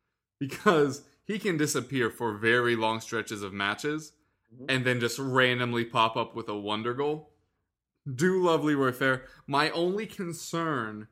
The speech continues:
Speaker 1: is that Swansea have been starting to play a lot better recently. We'll talk about that a little bit
Speaker 2: Mm-hmm.
Speaker 1: later. But a lot of that has been trading Shelvey for Leon Britton.
Speaker 2: Mm-hmm.
Speaker 1: So they've been playing Britton, Cork, and Ki Sung Young. Hold on. I have to go on a rant.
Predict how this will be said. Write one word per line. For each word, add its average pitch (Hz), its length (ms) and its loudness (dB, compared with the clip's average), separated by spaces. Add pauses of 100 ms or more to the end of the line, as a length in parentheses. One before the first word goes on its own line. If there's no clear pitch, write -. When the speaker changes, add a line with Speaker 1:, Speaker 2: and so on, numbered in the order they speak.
(720)
Speaker 1:
is 135 240 0
that 127 340 2
Swansea 175 380 2
have 143 100 4
been 131 200 0
starting 135 340 0
to 120 40 -4
play 120 200 0
a 107 80 2
lot 107 200 0
better 110 220 -2
recently. 98 460 -12 (480)
We'll 110 100 -12
talk 113 240 -6
about 101 280 -6
that 101 120 -2
a 101 60 -2
little 101 180 -2
bit 101 160 -4
Speaker 2:
Mm-hmm. 104 80 -10
Speaker 1:
later. 107 400 0 (240)
But 127 100 -2
a 127 60 2
lot 135 300 6
of 156 80 4
that 123 180 4
has 127 140 -6
been 120 240 -4
trading 127 440 -4
Shelvey 127 640 -2
for 127 140 -4
Leon 113 440 0
Britton. 160 440 -4 (580)
Speaker 2:
Mm-hmm. 107 180 -18
Speaker 1:
So 117 40 -16
they've 127 80 -4
been 123 160 -4
playing 113 300 -4
Britton, 120 320 -2
Cork, 117 420 -4
and 110 240 -10
Ki 123 160 -10
Sung 120 220 -8
Young. 113 160 -4 (240)
Hold 233 180 6
on. 107 160 4 (240)
I 240 80 0
have 262 140 0
to 143 40 -2
go 131 120 2
on 107 100 0
a 104 60 -2
rant. 98 260 -4